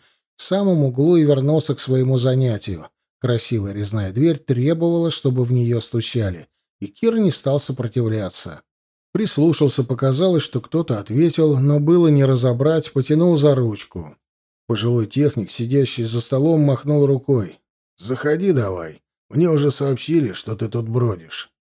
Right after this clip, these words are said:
Кир?» «Да, здравствуйте. Господин Архаш?» Он прикрыл дверь. «Можешь просто Архаш. Тем более, что я командую техниками,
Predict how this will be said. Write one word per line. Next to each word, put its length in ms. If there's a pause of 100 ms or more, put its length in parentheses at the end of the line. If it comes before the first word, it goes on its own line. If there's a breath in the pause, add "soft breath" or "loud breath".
Кир?» 280 (360)
«Да, 500 (140)
здравствуйте. 840 (180)
Господин 500
Архаш?» 540 (320)
Он 160
прикрыл 460
дверь. 420 (640)
«Можешь 440
просто 380
Архаш. 580 (240)
Тем 180
более, 240
что 160
я 180
командую 540
техниками, 720